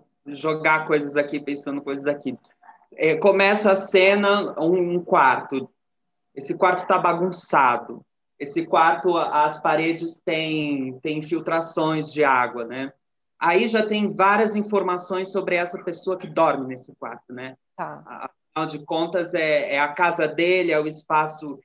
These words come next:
Speaker 1: íntimo dele, né? Se ele não cuida dessa casa, será que ele cuida de si? Como que será que é a cabeça dessa pessoa, né? Então,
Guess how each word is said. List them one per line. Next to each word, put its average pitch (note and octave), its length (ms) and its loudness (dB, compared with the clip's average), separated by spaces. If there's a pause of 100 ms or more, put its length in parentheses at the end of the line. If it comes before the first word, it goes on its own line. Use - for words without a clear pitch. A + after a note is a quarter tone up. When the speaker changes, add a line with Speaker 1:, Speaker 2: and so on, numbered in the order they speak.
(120)
Speaker 1:
íntimo G3+ 540 0
dele, D#3 380 -2
né? D3+ 180 -4
Se D#3 160 -4
ele F3+ 120 4
não F3+ 280 -2
cuida A3+ 460 2
dessa D3 340 -4
casa, D#3+ 360 -6
será E3 240 -2
que F3+ 100 -8
ele E3 160 -8
cuida F3 320 -4
de D3 140 -12
si? F#3+ 600 -8 (320)
Como F3 260 -4
que F3 60 -16
será E3 280 -4
que - 220 -10
é D#3 40 2
a D#3 80 -2
cabeça D#3+ 580 0
dessa D3 260 -4
pessoa, D#3+ 640 -6
né? D#3 160 -6
Então, F3 320 -6